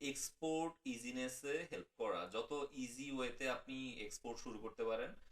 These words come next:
এর জন্য আমরা কর্পোরেট প্রতিষ্ঠানকে কনসালটেন্সি করছি, এসএমই কে কনসালটেন্সি করছি। এবং লাস্ট তিন চার বছর ধরে আমরা ট্রেনিং দিয়েছি অনেক প্ল্যাটফর্মে। এই বছর দুই হাজার পঁচিশে আমাদের, আহ, মেইন ফোকাসটা থাকবে হচ্ছে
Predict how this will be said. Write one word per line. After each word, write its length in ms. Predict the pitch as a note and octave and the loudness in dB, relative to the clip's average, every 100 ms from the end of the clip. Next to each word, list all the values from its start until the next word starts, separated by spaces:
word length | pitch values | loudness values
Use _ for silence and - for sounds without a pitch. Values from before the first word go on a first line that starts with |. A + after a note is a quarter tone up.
| - - | -20 -8
এর 140 | G#2+ | -6
জন্য 220 | A#2 B2+ B2+ | -2 0 2
আমরা 240 | B2+ C3 | 4 4
কর্পোরেট 520 | B2+ C3 C3+ D3 C#3+ | 4 2 4 0 0
প্রতিষ্ঠানকে 760 | C#3 C3+ - C3+ C3+ C3+ C3+ C3 | -2 -4 -2 0 0 -2 -2 -2
কনসালটেন্সি 640 | A#2+ A2+ A#2 A#2 A#2+ C3 | -2 -2 -2 -2 -6 -6
করছি, 480 | B2 - - B3 - | -8 -8 -6 -6 -6
এসএমই 340 | - A#3+ A#3 | -6 -4 -4
কে 100 | C4 | -6
কনসালটেন্সি 680 | - A3 A3 G#3+ A2+ A2 B2 | -4 -4 -4 -6 -6 -6 -8
করছি। 380 | A#2 - E3 - - _ _ - A2 | -8 -6 -6 -6 -12 _ _ 0 4
এবং 220 | A#2+ B2 | 4 6
লাস্ট 320 | A#2+ B2 - | 6 6 4
তিন 200 | C#3+ D3+ | -4 -4
চার 200 | D#3 D3 | 0 2
বছর 280 | C#3+ C#3 D3+ | 2 0 -2
ধরে 340 | C3+ A#2+ B2 A#2+ | -2 0 2 2
আমরা 480 | A#2 A#2 A#2+ A#2 - _ - - | 2 4 4 2 -4 _ -20 -4
ট্রেনিং 460 | - A#3 - B2+ A#3+ | 0 2 2 0 0
দিয়েছি 540 | B2+ C3 C3 - C3+ | 2 2 0 -2 0
অনেক 340 | A2 B2+ D3 | 2 2 0
প্ল্যাটফর্মে। 680 | C3+ A2+ A2+ B3+ A#2+ C3+ A#3+ _ _ _ _ C#3 | 2 2 2 -2 -2 -2 -6 _ _ _ _ 0
এই 440 | D3 D3+ D#3+ E3 A#2+ | 4 4 0 -6 2
বছর 360 | A#2+ A#2+ C#3 | 2 4 0
দুই 200 | G#2+ G#2 | 0 2
হাজার 200 | A2 A#2+ A#2+ | 4 2 0
পঁচিশে 420 | C#3+ D3+ D#3+ E3+ | -6 -6 -2 0
আমাদের, 460 | D3+ A#2+ A#2+ B2 A#2+ - _ _ _ - | 2 2 0 0 0 -4 _ _ _ -4
আহ, 260 | G#2 A2 G#2 | 2 2 4
মেইন 260 | A2+ B2+ | 2 2
ফোকাসটা 460 | - A2+ A2+ - A#2 | 0 0 0 -2 -4
থাকবে 360 | A#2 G#2+ A2+ | -2 0 2
হচ্ছে 560 | A2 A2 - A#2 A2 | 0 0 2 2 2